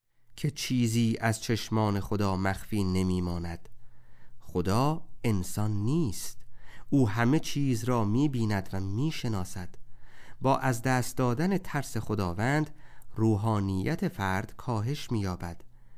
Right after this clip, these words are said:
چرا که حتی گناهکار گستاخ هم می‌داند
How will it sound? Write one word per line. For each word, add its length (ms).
چرا 280
که 280
حتی 380
گناهکار 840
گستاخ 720
هم 120
می‌داند 640